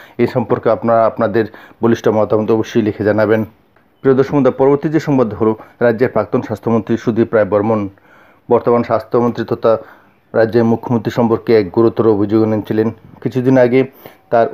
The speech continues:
অভিযোগপত্রে তিনি উত্থাপন করেছিলেন যে রাজ্যের স্বাস্থ্য ব্যবস্থা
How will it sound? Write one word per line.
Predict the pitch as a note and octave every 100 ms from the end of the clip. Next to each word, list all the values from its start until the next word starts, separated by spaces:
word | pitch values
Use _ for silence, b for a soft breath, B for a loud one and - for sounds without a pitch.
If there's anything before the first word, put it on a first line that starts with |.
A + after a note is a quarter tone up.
| A2+
অভিযোগপত্রে | A#2+ A#2+ B2 A#2+ A#2 A#2+ G2+
তিনি | A2+ A#2 - b b -
উত্থাপন | A#2+ B2 A#2 A2+
করেছিলেন | A#2 - A#2 G#2+
যে | A#2
রাজ্যের | A2 G2+ A2
স্বাস্থ্য | A#2+ - A#2+
ব্যবস্থা | A2+ A2 -